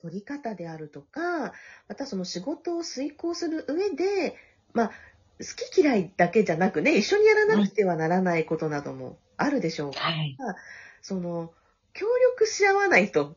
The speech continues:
Speaker 1: ていうね、
Speaker 2: うん。
Speaker 1: 多分、ぶ-、場面がいっぱいあるわけですよね。
Speaker 2: はい、はい。
Speaker 1: そういう時って、まあ、ちょっとね、また今だから言えることかもしれませんけども、なんか、どんなことを注意したらいいのかなとか、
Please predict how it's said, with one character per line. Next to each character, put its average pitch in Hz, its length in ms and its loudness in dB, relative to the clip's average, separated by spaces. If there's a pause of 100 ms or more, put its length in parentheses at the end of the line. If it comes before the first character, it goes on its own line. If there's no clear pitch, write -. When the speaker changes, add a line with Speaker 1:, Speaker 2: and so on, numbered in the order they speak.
(140)
Speaker 1:
て 180 80 4
い 175 100 4
う 160 40 0
ね、 269 260 4
Speaker 2:
う 165 60 0
ん。 135 200 -4 (100)
Speaker 1:
多 240 120 -6
分、 156 260 -6
ぶ-、 269 160 -2 (220)
場 214 140 2
面 262 240 4
が 156 100 0
い 156 40 0
っ 156 60 -12
ぱ 370 100 2
い - 20 6
あ 466 80 8
る 466 80 8
わ 359 60 6
け - 100 12
で - 120 8
す - 140 4
よ 277 80 6
ね。 226 560 6
Speaker 2:
は 165 320 2
い、 147 200 -2 (100)
は 139 380 -2
い。 131 60 -6 (320)
Speaker 1:
そ - 180 -8
う 415 60 -2
い 494 40 -2
う 523 40 -6
時 539 240 -4
っ - 20 -12
て、 220 600 0 (720)
ま 196 60 0
あ、 196 40 -6
ち 277 80 0
ょ 285 40 0
っ - 20 -16
と 170 100 -8
ね、 254 140 0
ま 311 140 -2
た - 120 0
今 403 240 2
だ 311 140 2
か 185 100 0
ら 165 100 0
言 156 100 -2
え 165 60 -2
る 165 80 -4
こ - 120 -12
と 208 100 -4
か 175 140 -4
も 147 80 -8
し 147 140 -8
れ 160 100 -4
ま 165 120 -6
せ 180 180 -6
ん 170 60 -6
け 147 140 -12
ど 143 140 -8
も、 208 500 2 (420)
な 202 100 -2
ん 190 40 -4
か、 160 140 -6 (340)
ど 190 140 -2
ん 403 40 0 (220)
な 359 60 0
こ 196 160 0
と 160 120 -2
を 151 280 -4 (320)
注 220 280 2
意 196 60 2
し 190 60 -6
た 185 80 0
ら 165 80 0
い - 80 -8
い 175 160 -4
の 160 120 -4
か 156 100 -8
な 151 120 -8
と - 100 -12
か、 147 420 -10